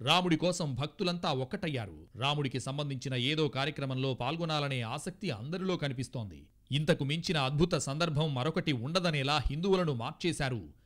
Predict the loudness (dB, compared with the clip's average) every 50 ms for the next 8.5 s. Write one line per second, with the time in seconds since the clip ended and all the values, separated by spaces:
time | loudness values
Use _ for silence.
0 | _ _ _ -8 -6 -4 -2 -2 -2 -2 -2 -2 -4 -4 -4 -4 -4 -4 -2 -2
1 | 0 0 0 0 -2 -6 -14 -14 0 6 6 8 8 8 6 4 2 0 0 0
2 | 0 0 0 -2 -2 -2 0 2 2 2 2 2 2 0 0 0 0 -2 -2 -2
3 | -2 -2 -2 0 0 0 0 0 0 0 0 0 0 0 -2 -4 -6 -6 -6 -6
4 | -4 -4 -4 -4 -4 -6 -6 -8 -12 -16 -20 -20 _ _ -6 -2 0 0 2 2
5 | 0 0 0 0 0 0 0 0 0 0 0 -2 -4 -4 -2 0 0 0 0 0
6 | -2 0 0 0 0 0 0 0 0 0 -2 0 0 0 2 2 2 2 2 2
7 | 2 2 2 0 0 -2 -2 -2 -2 -2 -4 -6 -6 -4 -2 -2 -2 -2 -2 -2
8 | -4 -4 -4 -4 -6 -6 -8 -10 -14